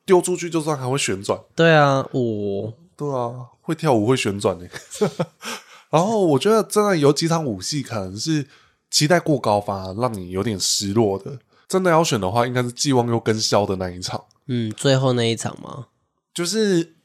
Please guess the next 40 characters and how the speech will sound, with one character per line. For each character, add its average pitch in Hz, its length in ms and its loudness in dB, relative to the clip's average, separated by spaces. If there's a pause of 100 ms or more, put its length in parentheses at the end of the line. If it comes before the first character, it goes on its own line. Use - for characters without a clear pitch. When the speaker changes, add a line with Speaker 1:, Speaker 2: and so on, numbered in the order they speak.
(240)
Speaker 1:
我 139 120 4
觉 220 140 6
得 220 60 8
有 123 200 6
一 131 80 4
个 135 180 4
动 135 260 2
作 123 160 2
设 110 240 4
计 113 180 -2
得 92 100 -2
很 82 200 -10
帅， 92 300 0
可 - 120 -12
是 123 140 -6
其 127 160 -4
实 110 240 -2 (540)
Speaker 2:
其 - 160 -2
他 131 140 4
就 127 120 2
还 107 200 -4
好 113 160 -6
了。 - 180 -14 (100)
Speaker 1:
对， 104 360 6
你 123 100 2
应 156 60 0
该 180 100 2
知 165 60 0
道 170 80 6
我 107 140 2
说 117 200 2
哪 98 140 0
一 92 80 -10
个 101 120 -2
吧？ 92 100 0
就 123 140 -2
是 123 60 0
他 143 100 2
拿 110 200 0
线， 101 300 2